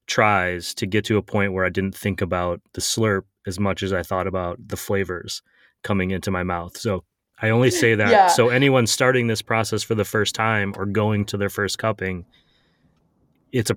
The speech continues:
Speaker 1: it's like anything that we've talked about. It, there's practice involved.
Speaker 2: Yeah. And there's, when I'm cupping with new new people, there's always a lot of giggles going around
Speaker 1: <laughs>
Speaker 2: of, like, people slurping and then just laughing about it <laughs> 'cause it's very silly. It's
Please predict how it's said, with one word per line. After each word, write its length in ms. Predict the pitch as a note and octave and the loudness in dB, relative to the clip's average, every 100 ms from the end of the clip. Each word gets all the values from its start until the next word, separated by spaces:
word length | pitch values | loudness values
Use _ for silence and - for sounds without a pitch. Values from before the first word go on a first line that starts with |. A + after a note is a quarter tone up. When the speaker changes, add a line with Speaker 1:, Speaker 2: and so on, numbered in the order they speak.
| - | -2
Speaker 1:
it's 260 | A2+ - | -4 0
like 200 | A#2 G#2+ | 2 2
anything 340 | G#2+ A2 A2 G#2 | 2 0 0 0
that 80 | G2 | 0
we've 160 | F#2 | -2
talked 240 | A2+ G2+ G2 | -2 -2 -4
about. 240 | F2+ E2+ | -8 -8
It, 120 | F#2 | -4
there's 220 | G2+ F#2 - | -2 -2 -4
practice 440 | - G#2 F#2+ E2+ | -2 -2 -2 -10
involved. 420 | D#2 D#2 - - - _ _ _ _ _ _ _ _ - - | -12 -14 -20 -20 -20 _ _ _ _ _ _ _ _ -20 -12
Speaker 2:
Yeah. 460 | G3+ F3+ - - - - | -2 0 2 0 -2 2
And 200 | A#3+ B3 | 4 8
there's, 280 | C4 C4 - _ _ | 8 6 -2 _ _
when 160 | G#3 G#3 | 0 4
I'm 160 | G#3+ A3 | 2 4
cupping 460 | A#3+ A3 G3+ G3 | 4 4 -2 -2
with 180 | F#3+ F#3 | -2 -2
new 320 | F#3 F3+ F3 - _ | -2 -2 -4 -10 _
new 200 | F#3+ F#3+ | -2 0
people, 480 | F3 F#3+ - F3 E3 | 0 -2 4 6 6
there's 180 | F3+ F3 | 4 6
always 300 | E3+ E3+ F3 | 6 6 4
a 60 | E3 | 2
lot 180 | E3 | 2
of 100 | E3 | 2
giggles 420 | - F3 D#3 D3 - | 0 2 2 0 0
going 280 | C#3+ C#3 | 0 0
around 480 | - - - - A3 C4 A#3 | -2 -4 -4 -4 0 0 2
Speaker 1:
<laughs> 60 | C3+ | 2
Speaker 2:
of, 140 | G#3 | 2
like, 360 | C#3+ F3 - - | 4 2 2 -6
people 260 | G#3+ G3+ G#3 | -2 0 2
slurping 500 | C4+ D4 D4 A3 A3+ | 4 4 4 4 6
and 120 | B3 | 6
then 120 | F4+ | 6
just 140 | D#4 | 8
laughing 460 | B3+ F3 F3+ F#3+ G3+ | 8 8 8 6 2
about 280 | G3+ G#3 A3 | 6 6 8
it 200 | B3+ - | 4 2
<laughs> 40 | - | -2
'cause 100 | D4+ | -2
it's 720 | C5+ D5+ C#5+ A#4+ G#4+ G#4+ D#4+ | 0 2 4 8 8 8 8
very 240 | E4+ E4 | 6 6
silly. 380 | F4 C#4 A#3+ E3+ | 6 8 8 6
It's 360 | - G3+ G3+ | 2 0 -2